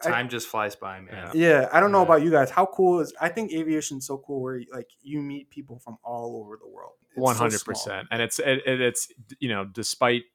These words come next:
Speaker 3: being a massive industry, you know, aviation accounts for, like, one or two percent of the U S G D P. Everyone knows everyone, it seems like. Or,
Speaker 1: Right.
Speaker 3: or you're one or two connections off.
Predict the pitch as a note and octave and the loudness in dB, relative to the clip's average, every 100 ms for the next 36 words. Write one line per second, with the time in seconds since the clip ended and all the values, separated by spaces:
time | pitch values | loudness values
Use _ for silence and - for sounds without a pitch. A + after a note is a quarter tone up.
0 | _ _ _ _ _ - G2+ A2 G2+ F#2+ | _ _ _ _ _ -14 -6 -4 -4 -6
1 | G#2 G2+ G#2 - G2 F#2+ - - _ - | -2 -2 -2 -4 -8 -10 -18 -20 _ -16
2 | A2+ A2 G#2 G2+ F#2 F#2 - A2 G#2+ G#2 | -10 -8 -8 -8 -8 -8 -8 -6 -4 -6
3 | - F#2 F#2+ F#2 - F2+ F2+ G2+ G2+ - | -8 -14 -12 -14 -14 -16 -10 -8 -8 -10
4 | A#2 - F#2+ G#2 G2 E2+ F2+ F#2 F2+ - | -12 -12 -14 -12 -12 -14 -12 -10 -10 -12
5 | - - - - G#2 G2+ - _ _ A2+ | -14 -14 -14 -12 -12 -12 -16 _ _ -4
6 | G#2 F#2 F#2 F2+ F#2+ F#2 F#2 - G2 F#2+ | -4 -8 -12 -14 -16 -16 -18 -18 -20 -18
7 | - A#2+ A2 B2+ A#2+ G#2+ G2 A2+ G#2+ - | -12 -6 -4 -2 -2 -2 -4 -4 -4 -6
8 | F#2+ - F#2+ - G2+ F#2 F#2 F#2+ - | -10 -10 -10 -10 -12 -10 -10 -10 -14